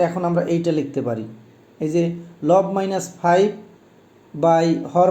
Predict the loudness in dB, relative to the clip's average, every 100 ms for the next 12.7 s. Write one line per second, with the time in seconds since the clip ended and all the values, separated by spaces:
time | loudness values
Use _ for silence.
0 | 2 -2 -2 -2 -2 -2 0 0 0 -2
1 | -2 -2 -2 -4 -4 -8 -6 -6 -4 -6
2 | -8 -12 -8 -2 0 0 -2 0 0 0
3 | -4 -4 -8 -20 -20 _ _ -8 -6 -4
4 | -4 -2 2 4 2 0 0 0 -2 -2
5 | 0 2 0 -4 -4 -2 -2 -4 -4 -2
6 | -2 -4 0 2 2 -2 -12 -20 -20 _
7 | _ -20 -12 0 4 4 4 2 0 -2
8 | -2 -4 -4 -12 -20 _ -6 -2 0 2
9 | 2 2 -2 -10 -20 -16 -10 -6 0 2
10 | 2 -2 -12 -20 _ _ _ _ _ _
11 | _ 0 2 4 2 0 -2 0 0 0
12 | -2 -16 -6 0 2 2